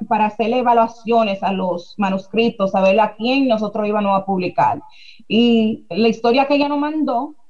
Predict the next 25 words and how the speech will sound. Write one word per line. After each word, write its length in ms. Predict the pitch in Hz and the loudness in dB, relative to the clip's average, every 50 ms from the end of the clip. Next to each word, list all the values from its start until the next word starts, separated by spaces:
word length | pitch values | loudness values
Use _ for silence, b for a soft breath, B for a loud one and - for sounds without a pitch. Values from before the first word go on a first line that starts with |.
| - - - - - - - - - - | -20 -20 -20 -20 -20 -20 -20 -20 -14 -8
eh, 320 | - 220 220 214 220 214 202 | -4 -4 -2 -2 -4 -4 -2
nos 180 | 220 233 226 | -2 0 0
llamó 220 | 214 214 214 214 220 | 0 0 0 0 0
la 80 | 233 | 0
atención, 840 | 233 233 226 214 190 - - 233 247 269 269 247 196 - - - - - | 0 -2 -4 -6 -8 -8 -4 -2 0 0 0 0 -2 -4 -6 -12 -12 -10
y 320 | 190 208 208 208 202 180 | -8 -6 -6 -4 -6 -6
yo 200 | 165 202 208 208 | -6 -6 -4 -4
y 60 | 226 | -2
mi 100 | 240 240 247 | -2 -4 -4
equipo 340 | 254 - 269 262 - 294 285 | -4 -4 -6 -4 -2 -2 -4
nos 120 | 254 233 | -4 -2
sentamos 380 | 262 233 220 - 196 220 226 233 | -4 -4 -2 -2 -2 -2 -2 -2
con 160 | - 262 262 | -2 -2 -2
ella 220 | 240 240 254 277 294 | -2 -2 -2 0 0
y 40 | |
le 120 | 277 247 220 | 0 0 -2
dis-, 260 | 208 220 214 - - | -4 -6 -6 -8 -6
le 160 | 214 220 208 | -6 -4 -4
dijimos 380 | 208 214 226 220 214 220 226 226 | -4 -4 -4 -4 -2 0 0 0
a 40 | 233 | 0
ella, 120 | 226 220 | 0 -2
"Mira, 240 | 214 226 262 262 247 | -2 -2 -2 -2 -2
nos 140 | 202 196 196 | -2 -4 -4
interesa 460 | 208 196 208 190 185 190 185 240 226 - | -4 -4 -4 -4 -4 -4 -2 -4 -2 0
publicarte". 760 | 240 226 214 196 - - 180 185 180 180 180 - - - | -2 -2 -2 -4 -4 -2 -2 -2 -2 -2 -6 -12 -18 -20